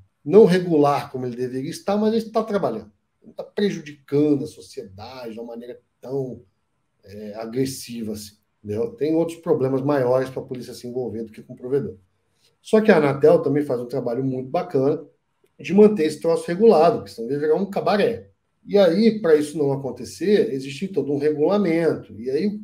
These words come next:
quanto antes o provedor passa a cumprir esse regulamento, o quanto antes ele bota a cabecinha no travesseiro pra dormir na paz do Senhor, amém. Entendeu? Porque ele também não quer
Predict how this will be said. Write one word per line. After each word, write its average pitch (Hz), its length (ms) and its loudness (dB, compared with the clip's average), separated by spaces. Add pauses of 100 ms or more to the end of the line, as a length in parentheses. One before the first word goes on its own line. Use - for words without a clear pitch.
quanto 214 480 2
antes 175 260 0
o - 60 -20
provedor 117 400 -14
passa 117 320 -12
a - 20 -20
cumprir 110 300 -20
esse 104 180 -18
regulamento, 120 640 -4 (480)
o 208 80 -8
quanto 180 420 -2
antes 165 160 0
ele 202 120 0
bota 151 240 2
a - 20 -18
cabecinha 160 400 -4
no 156 60 -8
travesseiro 170 400 -8
pra 175 100 -6
dormir 165 320 -2
na 175 140 -2
paz 135 300 -4
do 131 60 -14
Senhor, 143 320 -2
amém. 156 380 -4 (680)
Entendeu? 131 200 -6
Porque 131 140 -8
ele 135 60 -10
também 151 200 2
não 202 140 4
quer 147 380 0